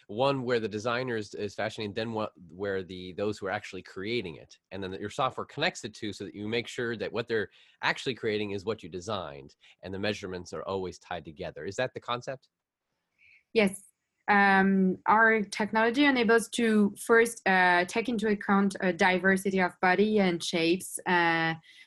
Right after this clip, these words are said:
Speaker 2: and not work on a, on a uniform, uh, basis. And then it helps you work also with your suppliers, manufacturers, uh, at the same time, and, and checking that the volumes that you have given to your garments are, are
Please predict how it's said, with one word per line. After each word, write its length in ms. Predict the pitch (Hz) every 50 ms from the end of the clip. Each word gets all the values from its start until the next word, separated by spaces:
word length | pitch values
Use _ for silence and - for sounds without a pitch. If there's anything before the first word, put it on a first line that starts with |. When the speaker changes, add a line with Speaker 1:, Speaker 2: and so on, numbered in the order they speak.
| _ _ -
Speaker 2:
and 400 | 180 175 170 - - 185 185 190
not 180 | 196 196 196
work 380 | - 196 202 202 196 202 202 -
on 140 | 190 185 185
a, 840 | 175 175 170 170 170 170 170 165 165 165 160 160 160 156 156 156 151 - _ _ _ _ _ -
on 140 | 185 185 190
a 20 |
uniform, 760 | 185 190 190 240 247 247 240 - - - 202 196 190 185 180 - -
uh, 180 | 175 170 165
basis. 720 | 156 143 180 160 156 165 165 - 180 208 240 - - - _ _ - - - - _ _
And 320 | - 185 180 175 180 185 180
then 280 | 220 240 240 214 208
it 120 | 208 214 202
helps 340 | 202 202 196 196 - - -
you 80 | 196 185
work 260 | 190 190 190 190 185
also 320 | 190 190 196 190 - 202 190
with 320 | 180 180 180 180 185 -
your 160 | 190 175 175
suppliers, 760 | 165 - 202 190 233 247 254 247 240 220 208 202 202 202 202
manufacturers, 920 | 196 180 175 175 185 - 214 196 196 - - - 202 190 185 180 180 175 -
uh, 280 | 131 175 180 170 165 -
at 140 | - 175 165
the 60 | 165
same 320 | 156 - - 165 160 175 180
time, 520 | - - 226 220 208 185 180 185 196 190 190 - - - - - _ -
and, 360 | - 175 170 165 165 165 165 -
and 240 | 175 170 175 180
checking 540 | 185 - - 196 190 190 - 202 190 185 185
that 300 | - 185 170 165 160 156 -
the 100 | 180 175 -
volumes 320 | 233 254 269 240 214 190
that 240 | 190 175 170 - -
you 60 | 190
have 220 | 175 180 165 156 -
given 300 | 202 214 208 190 180 175
to 100 | 175 180
your 140 | 165 160
garments 420 | 156 - 185 185 185 175 165 156 -
are, 200 | 160 151 139 - -
are 380 | 160 160 160 156 156 156 -